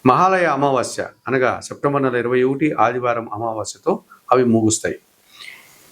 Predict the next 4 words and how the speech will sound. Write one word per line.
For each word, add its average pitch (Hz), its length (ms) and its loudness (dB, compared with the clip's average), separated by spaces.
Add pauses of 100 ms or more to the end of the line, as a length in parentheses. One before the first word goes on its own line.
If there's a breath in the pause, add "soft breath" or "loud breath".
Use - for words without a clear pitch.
(340)
ఈ 202 120 6
పితృపక్షాల 202 680 2
సమయంలో 139 720 0 (520)
పితృదేవతలను 175 880 2